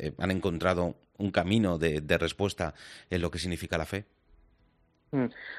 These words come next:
Speaker 2: Algunos quizás sí, y otros se han enf-, se han enfadado probablemente con un Dios del que piensan que nos ha mandado esto. Pero fíjate que más que encontrar respuestas, creo que esta pandemia nos ha abierto una pregunta muy clara, y es la pregunta por el sentido.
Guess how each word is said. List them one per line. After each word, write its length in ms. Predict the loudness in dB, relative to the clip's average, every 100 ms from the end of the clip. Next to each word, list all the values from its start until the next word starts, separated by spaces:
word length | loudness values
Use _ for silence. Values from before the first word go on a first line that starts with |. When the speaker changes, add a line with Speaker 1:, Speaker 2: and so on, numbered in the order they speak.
| 2
Speaker 2:
Algunos 520 | 6 8 10 10 8 8
quizás 500 | 6 8 8 8 6
sí, 320 | 6 6 4 -4 -18 -20 2
y 140 | 8
otros 300 | 8 10 6
se 60 | 6
han 100 | 6
enf-, 400 | 4 2 -4 0
se 120 | 6
han 60 | 6
enfadado 520 | 6 8 10 8 6
probablemente 640 | 6 6 6 4 2 2
con 200 | 0 0
un 120 | 0 4
Dios 240 | 6 6
del 160 | 4 4
que 80 |
piensan 380 | 4 4 4 2
que 80 | 0
nos 160 | 0 2
ha 40 |
mandado 440 | 0 6 6 8
esto. 260 | 4 2 -16 -16 -20 -2
Pero 420 | 6 10 10 10
fíjate 380 | 6 6 6 6
que 100 | 6
más 260 | 8 8 6 2
que 240 | 6 8
encontrar 560 | 6 6 6 10 8 10
respuestas, 800 | 6 4 4 4 6 4 4 2 -4
creo 200 | 0 2
que 80 | 4
esta 180 | 4
pandemia 580 | 6 6 8 6 6 4 0 -14 -2
nos 220 | 4 6 8
ha 80 |
abierto 320 | 8 8 6 6
una 180 | 6
pregunta 400 | 8 8 8 6
muy 160 | 4 4
clara, 360 | 6 6 6 -2 -18 -20 _
y 80 | 6
es 100 | 8
la 120 | 8
pregunta 420 | 8 8 8 6
por 120 | 8 6
el 120 | 4
sentido. 480 | 0 0 0 0